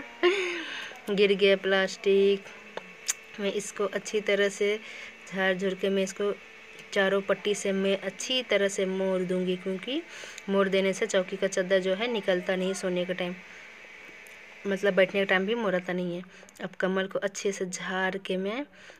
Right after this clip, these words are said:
इसको भाँज कर लूँगी, मोड़ लूँगी चार पांच, क्योंकि मुझे कमल रखने का जगह नहीं है, इसीलिए चौकी का एक कोने में कमल को फेंक दूँगी। अट, फेंका गया,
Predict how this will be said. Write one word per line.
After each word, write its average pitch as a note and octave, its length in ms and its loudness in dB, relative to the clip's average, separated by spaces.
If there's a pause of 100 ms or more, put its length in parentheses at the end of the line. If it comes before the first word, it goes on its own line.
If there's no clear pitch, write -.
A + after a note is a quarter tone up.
(140)
इसको F#3+ 280 -4
भाँज F#3 400 -6
कर F#3 200 -2
लूँगी, F3+ 360 -4
मोड़ F#3 280 -2
लूँगी F#3+ 340 -2 (180)
चार F3 160 0
पांच, F#3 220 -6
क्योंकि G#3 220 -4
मुझे A3+ 160 -2
कमल G#3+ 260 0
रखने A3 200 -4
का G#3+ 100 0
जगह G#3 240 2
नहीं A3 200 0
है, - 120 -4
इसीलिए G#3 300 -2
चौकी G#3 300 0
का G#3 220 0
एक A#3 180 0
कोने G3+ 200 0
में A#3+ 140 -2 (140)
कमल G3 240 0
को C4+ 180 -2 (140)
फेंक F3 180 0
दूँगी। F3 220 -4
अट, A3 100 -6 (1000)
फेंका F#3+ 300 -2
गया, F3+ 180 -4